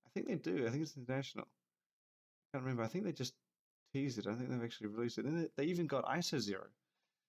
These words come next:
unflavored isolate. So, I mean, if any protein powders were to come about, I would have thought they would have been added to there.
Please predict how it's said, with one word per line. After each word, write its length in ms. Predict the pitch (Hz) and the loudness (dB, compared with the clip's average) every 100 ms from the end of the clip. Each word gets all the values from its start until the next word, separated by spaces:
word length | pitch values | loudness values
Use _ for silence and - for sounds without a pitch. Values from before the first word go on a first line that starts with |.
| _ _ - | _ _ -4
unflavored 500 | 156 - 180 180 170 | -4 -2 0 2 2
isolate. 440 | 135 160 - - - - - _ _ _ - | 2 2 0 -2 -4 -12 -20 _ _ _ -2
So, 80 | |
I 40 | 143 | 2
mean, 120 | 135 | 2
if 120 | 131 | 2
any 140 | 170 190 | 2 0
protein 400 | - 139 - 131 | 0 -2 0 0
powders 280 | 127 113 | 0 2
were 80 | 113 | 0
to 60 | 107 | 0
come 240 | - 123 | -2 0
about, 300 | 104 123 170 | 2 2 2
I 40 | 120 | 2
would 160 | 143 | 0
have 60 | 139 | -6
thought 280 | - 120 - | -2 -2 2
they 80 | |
would 140 | 107 107 | 2 2
have 80 | 107 | 0
been 140 | 110 | 0
added 220 | 107 110 | 0 0
to 100 | 101 | 0
there. 240 | 110 156 | 2 0